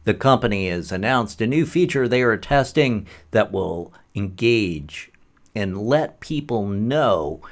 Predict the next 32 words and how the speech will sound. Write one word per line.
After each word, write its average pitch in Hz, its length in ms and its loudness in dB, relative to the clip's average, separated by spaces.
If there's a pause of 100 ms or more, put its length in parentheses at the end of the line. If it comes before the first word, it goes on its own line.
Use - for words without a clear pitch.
(260)
that 107 220 0
they're 139 280 2
about 135 580 0
to 107 200 -4
engage 78 720 -6
in 117 220 -6
a 113 80 -8
conversation 101 960 -2
that 82 180 -8
can 90 180 -6
become 90 720 -6
more 110 760 0
intense. 78 1160 -8 (1300)
In 151 200 6
a 135 120 6
tweet, 135 640 2
Twitter 120 360 2
support 117 540 0
wonders, 107 560 -2 (160)
"Do 104 120 -4
you 151 160 -2
want 123 320 -4
to 104 120 -6
know 104 420 0
the 113 300 -6
atmosphere 135 720 0
of 95 120 0
a 90 60 2
conversation 120 840 -2
before 107 320 -2
you 101 100 -2
join? 110 400 -6